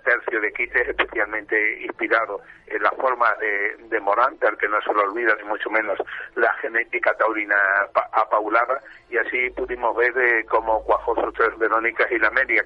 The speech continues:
que fue lo más destacado justo, justo a su forma de, de entender al jabonero, que con ese quinto toro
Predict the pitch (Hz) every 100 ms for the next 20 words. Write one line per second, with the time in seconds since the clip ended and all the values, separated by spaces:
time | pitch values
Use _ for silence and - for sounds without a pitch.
0 | - - 113 110 107 117 - - - -
1 | 123 120 - 104 113 117 120 135 135 -
2 | - - 151 - 147 160 - 107 101 110
3 | - 113 113 113 113 110 - - - 113
4 | 107 101 95 110 107 - 107 101 107 113
5 | 127 - 101 101 - 101 107 - - 104
6 | 98 - 107